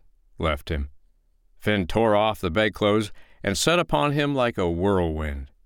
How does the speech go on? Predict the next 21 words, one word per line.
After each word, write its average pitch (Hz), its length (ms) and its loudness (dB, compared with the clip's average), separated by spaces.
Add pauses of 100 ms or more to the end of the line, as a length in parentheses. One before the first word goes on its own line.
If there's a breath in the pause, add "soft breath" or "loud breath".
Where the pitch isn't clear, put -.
(600)
The 90 100 0
walls 110 500 2
bulged 98 460 0
out. 87 260 -2 (420)
Most 151 300 2
of 90 120 0
the 87 100 0
house 95 400 -2
was 82 160 -6
ruined. 87 440 0 (760)
Finn's 156 300 0
foster 147 420 0
mother 95 300 0
watched 98 420 0
from 95 160 -2
the 98 100 2
outside 120 480 2
of 82 140 -2
the 82 100 -2
house. 73 380 -6 (560)
Soon, 147 380 0